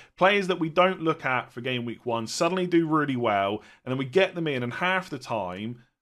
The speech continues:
they just go off and they revert to what they've done in kind of previous seasons. Like, if we look at the last two, he had five goals in the twenty twenty-two twenty-three season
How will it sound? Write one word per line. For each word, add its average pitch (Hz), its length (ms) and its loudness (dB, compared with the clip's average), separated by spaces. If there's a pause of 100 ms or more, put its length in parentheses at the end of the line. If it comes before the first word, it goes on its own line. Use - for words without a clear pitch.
(280)
they 135 120 4
just 131 220 -2
go 143 160 6
off 131 180 4
and 123 80 -6
they 123 60 -2
revert 123 460 2
to 123 100 -4
what 117 140 -2
they've 113 200 -4
done 113 260 0
in 110 140 -6
kind 113 220 0
of 107 100 -2
previous 117 420 -2
seasons. 123 540 -2 (220)
Like, 135 100 -2
if 139 60 -4
we 165 100 6
look 185 160 2
at - 60 0
the 160 80 2
last 156 340 0
two, 117 440 0 (420)
he 131 80 0
had 143 300 2
five 175 400 6
goals 147 460 4
in 139 160 -4
the 131 80 -4
twenty 143 300 -4
twenty-two 127 480 -2
twenty-three 131 560 -4
season 101 580 -6